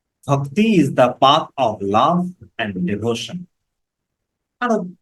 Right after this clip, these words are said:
অনেক কিছু রয়েছে, আপনি এটা এখানে ইউজ করতে পারবেন। আশা করি আজকে আপনি এই অ্যামেজিং পাঁচটা যে ওয়েবসাইট দেখলেন, প্রত্যেকটাই কিন্তু আপনার কাজে লাগবে।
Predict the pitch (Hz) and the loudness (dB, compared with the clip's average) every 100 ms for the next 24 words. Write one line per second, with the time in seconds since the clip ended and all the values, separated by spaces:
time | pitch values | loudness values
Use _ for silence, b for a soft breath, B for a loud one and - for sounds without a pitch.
0 | _ 143 139 123 - 110 104 104 90 - | _ -4 -4 -6 -8 -4 -4 -4 -10 -16
1 | _ _ _ - 90 104 101 143 180 175 | _ _ _ -12 -8 -6 -6 -6 -8 -12
2 | _ _ - 110 123 - 147 139 - - | _ _ -16 -12 -10 -2 2 2 0 -8
3 | 107 139 117 90 - - - - - 240 | -10 -8 -6 -8 -10 -18 -6 -2 0 0
4 | 233 202 135 - - _ _ _ _ _ | 4 4 4 -2 -10 _ _ _ _ _
5 | _ - 135 - - 208 175 180 147 123 | _ -6 -4 -4 -2 2 2 2 -2 -4
6 | 117 131 139 139 139 180 254 240 254 226 | -4 -2 -2 -2 2 4 4 2 0 0
7 | 160 151 - 147 123 - - 110 123 131 | -2 -6 -4 -4 -4 -8 -6 -4 -4 -6
8 | - 143 120 107 123 131 131 90 - _ | -2 -2 -2 -4 -6 -4 -4 -4 -12 _
9 | _ - 185 185 - 254 247 208 175 139 | _ 2 4 4 -2 -6 -6 -2 -2 -2
10 | 131 120 107 110 135 - - _ - 117 | -6 -6 -6 -6 -10 -10 -18 _ -8 -6
11 | 113 180 175 | -4 -2 -4